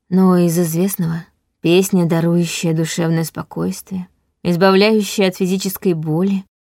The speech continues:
примиряющая», ответила я. «А усыпляющая?» «Тоже есть». Я сразу поняла, к чему он клонит. Убаюкивающую мы с мамой учили одной из первых.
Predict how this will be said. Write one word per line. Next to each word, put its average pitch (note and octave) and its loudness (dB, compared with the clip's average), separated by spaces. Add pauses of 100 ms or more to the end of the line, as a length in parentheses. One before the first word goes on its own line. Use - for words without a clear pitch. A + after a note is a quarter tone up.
(240)
примиряющая», F#3 2 (360)
ответила E3 -2
я. E3 -2 (720)
«А E3 4
усыпляющая?» E3 -4 (360)
«Тоже A#3+ 2
есть». F3+ -6 (340)
Я G3+ 4
сразу A3+ 2
поняла, G3 4
к - -12
чему F3 0
он F#3+ 4
клонит. E3 -2 (320)
Убаюкивающую A3+ 2
мы G#3+ 4
с - -4
мамой G#3 4
учили A3+ 0
одной G3+ 2
из G3+ -6
первых. F#3+ -4